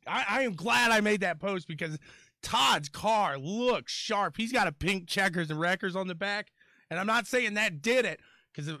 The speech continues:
all these will be posted. All these will be a fan vote here. <clears throat> So, um,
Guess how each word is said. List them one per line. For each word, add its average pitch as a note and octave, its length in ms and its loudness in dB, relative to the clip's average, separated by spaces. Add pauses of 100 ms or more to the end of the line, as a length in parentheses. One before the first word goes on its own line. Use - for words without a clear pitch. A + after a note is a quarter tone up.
(140)
all G#3 180 4
these A#3 240 0
will G#3 100 2
be F#3+ 140 0
posted. G#3+ 460 2 (120)
All A3 240 0
these A3+ 260 -2
will G3+ 100 -2
be G3 160 -2
a F3 180 -2
fan A#3+ 560 -2
vote G#3+ 380 -2
here. G3+ 460 -8 (800)
<clears throat> C4+ 360 -4
So, G3+ 480 0 (880)
um, E3 500 -4